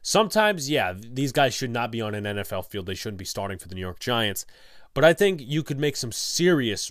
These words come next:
real serious consideration, uh, for McLeod and Rodarius to be depth pieces long-term.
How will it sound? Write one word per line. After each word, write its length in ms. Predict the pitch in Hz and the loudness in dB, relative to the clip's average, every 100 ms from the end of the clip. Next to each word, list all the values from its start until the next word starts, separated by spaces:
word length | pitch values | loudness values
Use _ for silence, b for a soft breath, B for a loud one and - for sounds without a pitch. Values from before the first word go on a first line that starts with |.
| - | -10
real 300 | 98 139 196 | -4 0 2
serious 540 | - - 151 143 127 | 0 0 0 2 0
consideration, 920 | - 120 123 113 110 107 - 98 95 - b b b b | -2 -4 -2 -2 -2 -2 -4 -8 -10 -14 b b b b
uh, 160 | 104 101 | -4 -2
for 140 | 113 | -2
McLeod 460 | 107 - 120 107 107 | -4 -2 2 2 0
and 120 | 101 | -2
Rodarius 560 | 101 107 110 104 - | -2 0 0 -2 -4
to 120 | - 107 | -6 -6
be 240 | 104 98 | -6 -8
depth 300 | 95 107 - | -4 -4 -4
pieces 360 | 107 92 101 95 | -10 -8 -8 -8
long-term. 480 | 92 87 87 80 | -10 -12 -12 -14